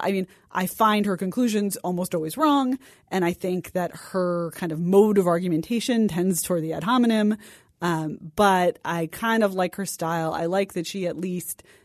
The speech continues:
makes a nod toward empiricism, um, in a way that, uh, Rush Limbaugh never does.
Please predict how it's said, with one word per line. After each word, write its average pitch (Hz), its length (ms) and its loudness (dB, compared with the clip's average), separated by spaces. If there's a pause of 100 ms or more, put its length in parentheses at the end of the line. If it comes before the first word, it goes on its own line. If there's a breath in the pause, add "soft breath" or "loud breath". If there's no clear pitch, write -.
makes 170 240 -4
a 175 60 0
nod 208 500 4
toward 190 220 0
empiricism, 185 1040 0
um, 156 400 -6
in 165 120 -4
a 160 60 -2
way 165 260 -2
that, 156 460 -8
uh, 156 220 -10
Rush 156 220 -8
Limbaugh 160 480 -10 (160)
never 180 400 -4
does. 151 360 -10